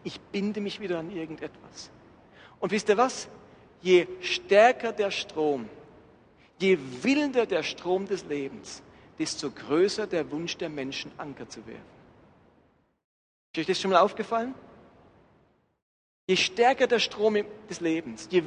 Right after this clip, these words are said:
wilder, je mehr Stromschnellen,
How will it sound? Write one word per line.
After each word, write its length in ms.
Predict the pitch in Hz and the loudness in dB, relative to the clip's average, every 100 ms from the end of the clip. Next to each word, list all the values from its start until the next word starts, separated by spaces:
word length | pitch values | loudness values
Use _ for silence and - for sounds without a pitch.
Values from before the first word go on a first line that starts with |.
| 139 | 2
wilder, 420 | 240 302 202 113 - - - | 2 2 0 -4 -6 -10 4
je 100 | 180 | 4
mehr 340 | 190 240 262 | 4 4 4
Stromschnellen, 1000 | 208 - 180 220 254 - 233 233 143 117 | 2 -2 0 2 2 0 2 2 0 -6